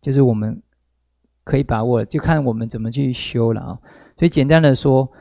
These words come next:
这边的广大圣解心啊，就是有两个啦，就如果你只是发愿，希望我们可以用这些供养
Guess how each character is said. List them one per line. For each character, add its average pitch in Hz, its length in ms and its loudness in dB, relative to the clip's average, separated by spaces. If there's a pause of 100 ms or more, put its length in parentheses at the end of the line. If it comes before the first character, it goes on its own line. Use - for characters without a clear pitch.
(180)
这 190 160 4
边 180 180 6
的 165 120 4
广 123 260 0
大 151 180 4
圣 143 240 0
解 110 200 -2
心 113 360 -4
啊， 104 220 -8
就 131 140 -6
是 139 220 2
有 143 260 4
两 139 260 2
个 120 220 -2
啦， 104 240 -6
就 160 100 0
如 175 100 8
果 196 140 10
你 160 140 2
只 131 100 -2
是 147 160 2
发 143 300 0
愿， 139 280 2 (380)
希 170 320 0
望 175 180 10
我 120 140 4
们 120 160 -2
可 135 340 0
以 127 280 0 (680)
用 180 220 6
这 175 120 2
些 156 180 2
供 156 340 2
养 110 220 -4